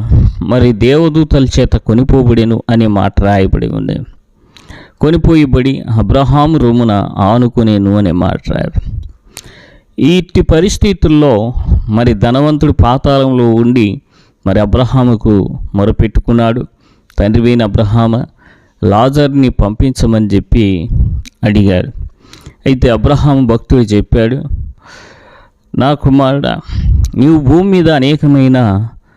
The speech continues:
మరి సుఖమును అనుభవించేటివి, అక్కడ వేతన పొందుతున్నావు. అయితే లాజరు భూమి మీద కష్టపడేను, ఇక్కడ నెమ్మది పొందుతున్నాడు" అని చెప్పి చెప్తా ఉన్నాడు.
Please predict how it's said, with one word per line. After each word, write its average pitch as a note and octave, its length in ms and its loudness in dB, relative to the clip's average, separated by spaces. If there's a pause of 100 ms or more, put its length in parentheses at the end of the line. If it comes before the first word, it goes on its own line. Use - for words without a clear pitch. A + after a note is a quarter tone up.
(180)
మరి G#2+ 160 2
సుఖమును B2 720 0 (100)
అనుభవించేటివి, A2 1120 0 (260)
అక్కడ A2 320 -2
వేతన G#2+ 440 0
పొందుతున్నావు. G#2 840 0 (600)
అయితే A2+ 300 0
లాజరు C#3+ 560 2
భూమి B2 280 0
మీద G#2+ 480 2 (520)
కష్టపడేను, A2+ 880 0 (420)
ఇక్కడ A#2 460 0 (120)
నెమ్మది A2+ 400 2
పొందుతున్నాడు" G2+ 960 0 (180)
అని A2 100 2
చెప్పి - 400 -2
చెప్తా F#2+ 320 -2
ఉన్నాడు. F#2+ 380 -2